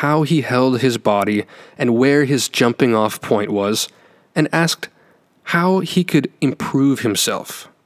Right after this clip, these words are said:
This self-awareness was crucial for him to discover his personal potential. Observe your environment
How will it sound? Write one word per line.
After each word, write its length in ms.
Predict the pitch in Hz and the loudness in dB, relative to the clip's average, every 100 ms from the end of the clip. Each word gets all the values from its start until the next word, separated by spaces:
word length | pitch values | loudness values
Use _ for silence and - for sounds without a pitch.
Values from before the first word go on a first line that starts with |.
| _ _ _ _ _ _ _ - | _ _ _ _ _ _ _ 0
This 260 | 214 - - | 0 0 -4
self-awareness 960 | - 151 156 170 139 120 107 104 - - - - _ _ | -2 0 0 2 2 2 2 0 -2 -6 -12 -20 _ _
was 220 | 147 - | 0 0
crucial 520 | - - 175 160 110 98 | -4 0 0 2 -2 0
for 120 | 117 | -2
him 280 | - 127 120 | 0 -2 0
to 80 | |
discover 720 | 113 101 - 135 120 120 117 - - _ | 0 0 -2 -2 0 2 0 -4 -18 _
his 240 | - 113 - | -4 -2 -2
personal 760 | - 131 - 127 120 117 107 - | -2 -2 0 0 2 0 -2 -8
potential. 560 | - - 95 - 110 - _ _ _ _ _ _ _ _ _ _ _ | -6 -4 -4 -6 -8 -16 _ _ _ _ _ _ _ _ _ _ _
Observe 580 | 151 139 151 190 202 185 | -2 0 0 2 2 2
your 240 | 151 151 | 2 2
environment 760 | 135 117 117 117 110 101 104 | 2 2 4 4 2 0 -2